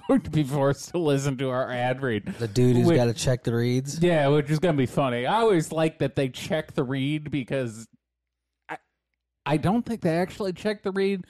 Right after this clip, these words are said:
Speaker 1: because we had the same, someone else, who else wanted a read to ch-, Audible, Audible wanted, uh, the, the read checked. And I think I literally recorded that from a phone.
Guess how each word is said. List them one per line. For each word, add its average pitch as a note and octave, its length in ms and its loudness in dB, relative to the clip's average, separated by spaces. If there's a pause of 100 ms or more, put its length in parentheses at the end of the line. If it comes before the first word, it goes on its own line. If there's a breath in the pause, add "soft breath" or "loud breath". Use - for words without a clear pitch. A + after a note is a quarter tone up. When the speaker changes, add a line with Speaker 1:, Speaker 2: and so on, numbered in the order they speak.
(320 loud breath)
Speaker 1:
because G3 360 0
we G3 100 0
had A#3 240 -2
the G#3 140 2
same, F#3+ 640 -2 (360)
someone C4+ 380 -2
else, F#3+ 380 0 (120)
who G3+ 220 2
else D3+ 240 0
wanted A2 360 -4
a A2 40 -2
read A#2 440 -6
to A2 100 -14
ch-, - 260 -16 (340)
Audible, D#3+ 580 -2
Audible D3 480 0
wanted, A#2 440 0
uh, A2 360 2
the, A#2 360 0
the C#3 100 0
read B2+ 320 -2
checked. - 480 -6 (360 loud breath)
And D3 160 0
I E3 100 4
think A#3 280 -2
I F3+ 140 2
literally F#3 800 0
recorded D#3+ 600 2
that D3 320 0 (320 soft breath)
from F3+ 460 0
a E3 100 4
phone. D3 680 2